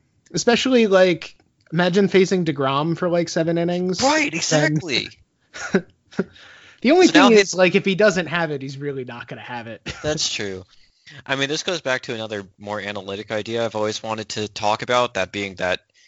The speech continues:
Speaker 2: you should set up, like, a pitch F X system in your bullpen, so during war-, and then you could train models to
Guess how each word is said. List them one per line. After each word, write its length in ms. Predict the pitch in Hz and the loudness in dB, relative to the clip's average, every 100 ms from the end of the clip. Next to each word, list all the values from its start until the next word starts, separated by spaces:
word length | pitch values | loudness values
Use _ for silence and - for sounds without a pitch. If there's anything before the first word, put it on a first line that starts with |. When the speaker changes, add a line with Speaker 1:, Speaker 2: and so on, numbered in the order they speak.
| _ _ | _ _
Speaker 2:
you 100 | 107 | -6
should 240 | - 113 | -4 -4
set 300 | - 113 104 | -4 -2 0
up, 240 | 98 110 110 | 0 -2 -4
like, 260 | 101 95 | -6 -4
a 100 | 98 | -6
pitch 280 | 95 107 98 | -6 -8 -6
F 120 | 107 | -4
X 220 | 98 98 | -4 -4
system 340 | - 101 - 110 | -6 -8 -8 -10
in 120 | 101 | -8
your 100 | 95 | -8
bullpen, 680 | - 95 95 135 143 156 - | -6 -8 -6 -2 -4 -4 -6
so 520 | - 104 98 98 82 | -4 -4 -4 -6 -8
during 340 | - 104 107 104 | -6 -4 -4 -4
war-, 240 | 95 98 | -2 -2
and 160 | 110 104 | -2 -2
then 100 | 110 | -4
you 60 | 107 | -4
could 160 | 107 | -6
train 400 | - - 104 107 | -6 -6 -4 -4
models 460 | 95 92 104 110 - | -2 -2 -2 -4 -6
to 320 | - 98 90 | -6 -6 -6